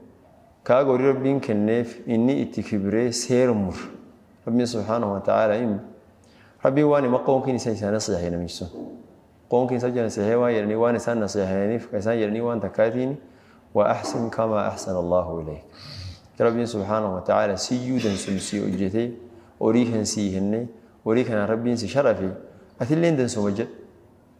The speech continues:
Waan Rabbi waajib, waajib, waajib Rabbi sirkaa keessa gabbay. Khalqii Rabbii ka Rabbi si dabarsee, si horii kan sii kennellee dansuma jedhii fi waa qabadhiif.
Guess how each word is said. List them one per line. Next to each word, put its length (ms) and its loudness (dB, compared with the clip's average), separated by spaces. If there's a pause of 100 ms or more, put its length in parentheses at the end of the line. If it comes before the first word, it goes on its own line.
(340)
Waan 160 4
Rabbi 180 2
waajib, 260 2 (260)
waajib, 440 2
waajib 280 2
Rabbi 160 2
sirkaa 400 0
keessa 240 0
gabbay. 280 2 (800)
Khalqii 520 2
Rabbii 320 2
ka 140 -2
Rabbi 320 2
si 160 0
dabarsee, 840 2
si 120 -2
horii 220 4
kan 140 0
sii 260 -2
kennellee 340 0
dansuma 420 -2
jedhii 380 -2
fi 100 -6
waa 140 2
qabadhiif. 520 -2